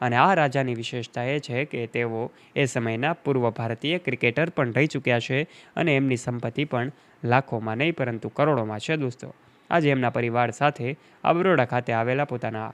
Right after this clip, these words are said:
લક્ષ્મી વિલાસ પેલેસમાં જ જીવન પસાર કરી રહ્યા છે. ત્યારે દોસ્તો, આજના વીડિયોમાં અમને તમને આ તમામ બાબતે વિગતે વાત કરી છે. તમારું આ વિશે શું કહેવું છે?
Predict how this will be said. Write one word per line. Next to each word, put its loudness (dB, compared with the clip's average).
લક્ષ્મી -2
વિલાસ -4
પેલેસમાં 0
જ -12
જીવન -6
પસાર -8
કરી -10
રહ્યા -2
છે. -14
ત્યારે 0
દોસ્તો, 2
આજના 4
વીડિયોમાં 2
અમને -2
તમને -4
આ 0
તમામ 0
બાબતે 0
વિગતે -4
વાત 0
કરી -2
છે. -6
તમારું -4
આ -2
વિશે -10
શું -4
કહેવું 0
છે? -10